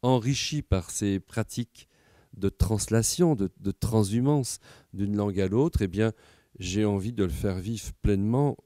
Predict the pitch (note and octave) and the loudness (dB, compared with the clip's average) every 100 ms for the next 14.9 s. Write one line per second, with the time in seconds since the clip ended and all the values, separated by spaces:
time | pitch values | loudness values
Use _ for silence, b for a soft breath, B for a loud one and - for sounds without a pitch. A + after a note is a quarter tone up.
0 | - A#2 G#2 G2+ - B2 A2+ - G#2+ G2 | -4 -2 0 -4 0 -2 -2 -4 -4 -2
1 | F#2+ - F2 F#2+ D3+ - b b b b | -4 -4 -6 -2 -2 -4 b b b b
2 | b b b b G#2+ G#2+ A2 G2 G2 G2+ | b b b b 0 4 4 2 -2 0
3 | A#2+ G2+ - G#2+ A2 G#2 G2+ F#2+ F#2+ F#2 | 0 2 0 0 0 -2 -2 -2 -4 -6
4 | F2+ G#2 - - _ _ _ _ - _ | -8 -12 -18 -20 _ _ _ _ -20 _
5 | - F2+ G#2+ G#2+ G#2 G2+ G2 G2+ G#2+ G2 | -6 2 4 6 4 4 2 4 6 6
6 | G2 C#3 - C#3 A2 G#2 A2 G#2+ G2+ F#2 | 4 -2 -2 0 0 2 0 0 -2 -2
7 | - F#2 G2 F2 E2+ A2 C3+ - _ _ | -6 -4 -2 -2 -6 -4 -4 -4 _ _
8 | _ _ _ _ - G#2 G2 G#2+ A#2 F2+ | _ _ _ _ -4 0 2 4 2 -2
9 | E2 _ A2+ - F2 - G#2 A#2 F2 D#2+ | -10 _ -6 -4 -4 -2 -2 -2 -4 -6
10 | G#2 A2 - G#2 F2+ F2 - G2 F2 - | -2 -2 -2 -2 -2 -4 -4 -4 -6 -8
11 | F2+ - E2+ F2 F#2+ F#2+ F2 - b b | -10 -8 -10 -6 -4 -4 -8 -12 b b
12 | b F#2+ - F#2 E2+ F#2 F#2 G2 F#2+ F#2 | b -6 -4 -4 -4 -6 -4 -4 -2 -2
13 | F2+ F2 F#2 F#2 F#2+ F2+ - F2 F2 F2+ | -2 -6 -6 -8 -10 -14 -16 -14 -12 -10
14 | G2 - G2 G2 D#2+ - - F#2 G#2 | -8 -4 -4 -4 -8 -8 -4 -2 -4